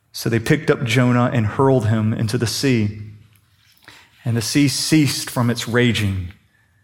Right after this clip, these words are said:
Then the men feared the Lord exceedingly, and they offered a sacrifice to the Lord and made vows."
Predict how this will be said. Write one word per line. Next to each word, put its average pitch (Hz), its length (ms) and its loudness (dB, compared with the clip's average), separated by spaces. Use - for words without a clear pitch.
Then 127 180 2
the 131 80 4
men 131 300 4
feared 175 560 2
the 151 80 4
Lord 143 560 2
exceedingly, 113 1040 0
and 120 100 0
they 123 80 2
offered 135 320 2
a 117 60 2
sacrifice 135 800 0
to 127 60 -4
the 123 120 0
Lord 113 320 0
and 110 160 -2
made 107 220 0
vows." 92 640 -4